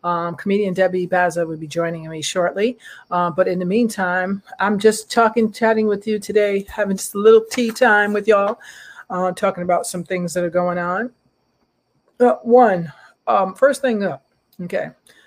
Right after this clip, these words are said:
So I hope everybody had a great week. Um, hope everybody been having a great time. Hope everybody's being able to find work, to go back to work if you're working,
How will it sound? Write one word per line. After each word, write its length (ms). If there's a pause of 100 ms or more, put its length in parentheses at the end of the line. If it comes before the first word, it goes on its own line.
So 120
I 60
hope 120
everybody 280
had 120
a 60
great 240
week. 340 (240)
Um, 460 (920)
hope 120
everybody 280
been 140
having 160
a 40
great 200
time. 240
Hope 160
everybody's 380 (400)
being 180
able 140
to 80
find 400
work, 480
to 40
go 120
back 220
to 60
work 320
if 140
you're 160
working, 540